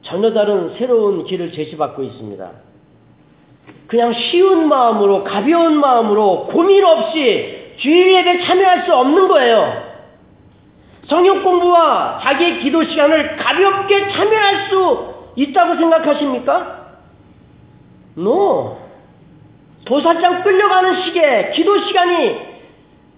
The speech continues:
되어야지. 그 시간이 결코 만만하지 않아요. 왜? 새로운 패러다임으로 나를 바꿔야 되는 시간인데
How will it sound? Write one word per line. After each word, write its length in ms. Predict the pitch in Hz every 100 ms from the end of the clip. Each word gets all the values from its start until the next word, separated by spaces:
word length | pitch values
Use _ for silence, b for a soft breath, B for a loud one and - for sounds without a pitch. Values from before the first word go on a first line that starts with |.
| _ _ _
되어야지. 1040 | - 240 254 220 196 220 202 135 85 - - - _ _ _ _
그 160 | 262
시간이 460 | 339 330 339 339 330
결코 320 | 285 320 359
만만하지 580 | 359 240 294 330 320 311
않아요. 240 | 294 277 247
왜? 360 | 294 226 -
새로운 480 | 339 403 392 359 285
패러다임으로 1040 | - 370 359 330 311 285 285 247 170 - -
나를 300 | 247 294 -
바꿔야 460 | 214 233 381 359
되는 260 | 339 285 262
시간인데 840 | 233 202 160 139 143 143 113 -